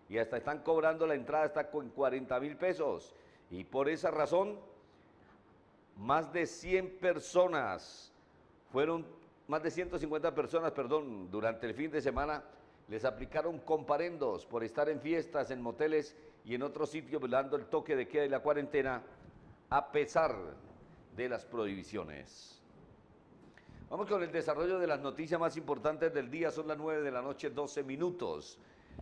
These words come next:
Comenzamos para que usted, por favor, le dé compartir, le dé me gusta a la página Impacto y le dé compartir a este noticiero. En Bucaramanga, ¿cómo fue, señor Mayor Parra, comandante de la Policía de Seguridad Ciudadana de Bucaramanga de la Metropolitana, que sorprendieron a unas parejas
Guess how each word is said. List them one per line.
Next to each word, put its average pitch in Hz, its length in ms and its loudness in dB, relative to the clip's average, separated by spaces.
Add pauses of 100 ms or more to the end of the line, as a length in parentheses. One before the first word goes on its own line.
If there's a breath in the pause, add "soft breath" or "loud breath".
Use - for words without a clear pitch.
(120 loud breath)
Comenzamos 156 760 2
para 135 180 4
que 139 100 -6
usted, 170 220 -2
por 175 160 -2
favor, 147 240 4
le 170 120 2
dé 170 140 -2
compartir, 156 600 -2
le 127 120 -2
dé 139 80 0
me 165 100 -2
gusta 175 300 -2
a - 20 0
la 135 100 2
página 156 280 0
Impacto 160 380 -2
y 160 40 -6
le 135 80 0
dé 127 120 -2
compartir 135 520 0
a 135 60 6
este 131 180 -2
noticiero. 104 580 -4 (1300 loud breath)
En 139 140 -2
Bucaramanga, 165 840 0
¿cómo 214 280 -2
fue, 190 260 4
señor 156 340 -2
Mayor 180 400 0
Parra, 156 380 4
comandante 127 560 -2
de 165 80 4
la 143 100 0
Policía 127 380 -2
de 160 140 0
Seguridad 127 480 -2
Ciudadana 143 480 2
de 147 80 0
Bucaramanga 127 540 -2
de 135 100 2
la 120 80 0
Metropolitana, 107 800 -2 (480 soft breath)
que 120 120 -4
sorprendieron 135 680 0
a 143 60 4
unas 165 240 -2
parejas 160 480 0